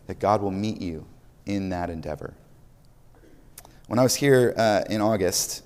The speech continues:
uh, when I was here to preach my candidacy sermon, remember? When I was, you all remember that sermon. I know you do, right? It was like the, "Do you like me?" kind of sermon. "Will you vote? Yes, please."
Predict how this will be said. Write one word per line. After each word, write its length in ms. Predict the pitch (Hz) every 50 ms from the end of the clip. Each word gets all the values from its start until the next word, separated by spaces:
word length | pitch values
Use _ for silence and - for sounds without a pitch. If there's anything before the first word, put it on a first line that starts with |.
| - - - - -
uh, 260 | 85 90 82 76 - - - - -
when 160 | - 101 101
I 120 | 95 95
was 220 | 92 - 95 - -
here 160 | - 123 110
to 60 | 101
preach 320 | - - - 104 95 -
my 140 | - 92 92
candidacy 540 | 90 - 107 98 104 104 104 101 - - 110
sermon, 460 | 104 - 120 113 113 117 113 113 127 -
remember? 380 | 107 113 110 110 113 113 117 - - - - -
When 120 | - 98
I 40 | 98
was, 320 | 98 90 - - - - - - - _ -
you 160 | - 120 131 131
all 220 | 120 120 120 110
remember 480 | 104 101 95 92 90 85 76 76 73 69
that 180 | 92 92 87 -
sermon. 420 | - - 98 85 85 82 78 73 -
I 120 | - 113 117
know 240 | 120 131 127 123
you 180 | 120 107 98 98
do, 300 | 85 76 95 85 80 80 76 - - - - - - - - - - -
right? 240 | 104 113 113 117 123
It 100 | 117 -
was 200 | 117 117 110 131
like 240 | 127 123 123 - 107
the, 160 | 123 117 110
"Do 180 | 92 87 131
you 160 | 123 120 120 120
like 260 | 120 120 120 120 127
me?" 180 | 131 127 123
kind 340 | 120 - - 120 117 120 117
of 100 | 123 117 110
sermon. 600 | - - 123 120 120 120 123 120 120 120 117 110
"Will 120 | 117 113
you 140 | 110 113 117
vote? 360 | 107 113 117 117 117 113 -
Yes, 320 | 113 120 113 120 117 - -
please." 600 | - - - 113 113 113 117 107 120 - -